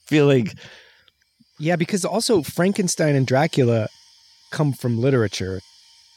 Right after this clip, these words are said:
Speaker 2: The Wolfman doesn't, right? Where does the Wolfman?
Speaker 1: Oh,
Speaker 2: It seems
Speaker 1: it's
Speaker 2: like
Speaker 1: like
Speaker 2: the
Speaker 1: folklore or
Speaker 2: Yeah,
Speaker 1: something.
Speaker 2: I think it is, and that's why you're getting silver bullets and
Speaker 1: You're right.
Speaker 2: moon stuff, and <laughs> not that you couldn't get those from literature.
Speaker 1: No, but yeah, it's, it's a lit-, a,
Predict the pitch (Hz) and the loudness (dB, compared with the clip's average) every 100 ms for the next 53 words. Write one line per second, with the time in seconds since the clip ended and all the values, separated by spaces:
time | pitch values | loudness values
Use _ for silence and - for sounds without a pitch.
0 | _ - 120 180 208 127 110 101 147 107 | _ -10 -6 -4 -4 -4 -4 -2 -2 -2
1 | 87 113 117 135 190 190 202 175 208 214 | -8 -10 -8 -4 -2 0 0 2 2 0
2 | 180 110 98 117 127 - 208 165 - 147 | 0 0 0 0 -2 -2 0 0 0 4
3 | 196 160 117 92 98 151 196 139 - - | 4 4 2 2 2 2 4 2 0 0
4 | 180 160 139 175 135 123 139 - 143 127 | -2 0 2 2 2 2 0 2 0 2
5 | 110 135 143 120 - - _ - - 151 | 0 2 2 0 -4 -20 _ -8 -2 2
6 | 139 127 110 120 117 113 - - - 127 | 2 2 2 2 2 0 -4 -6 -8 -8
7 | 113 107 107 107 101 98 92 - 143 131 | -6 -4 -2 0 2 2 0 0 0 2
8 | 131 123 120 117 - - 113 110 - 110 | 2 2 0 -2 -4 -4 -4 -4 -6 -8
9 | 104 104 - _ _ _ - - _ _ | -8 -10 -16 _ _ _ -18 -18 _ _
10 | - 120 - - 117 139 110 107 - 113 | -12 -12 -10 -14 -6 -6 -6 -12 -10 -6
11 | - 143 139 165 170 247 277 233 170 185 | -6 -2 -2 2 4 6 6 4 2 0
12 | 170 175 208 247 143 98 - 175 151 139 | 0 -4 0 2 2 0 -6 0 0 2
13 | 151 147 - 147 139 147 160 - 135 | 0 0 2 2 2 2 0 0 -2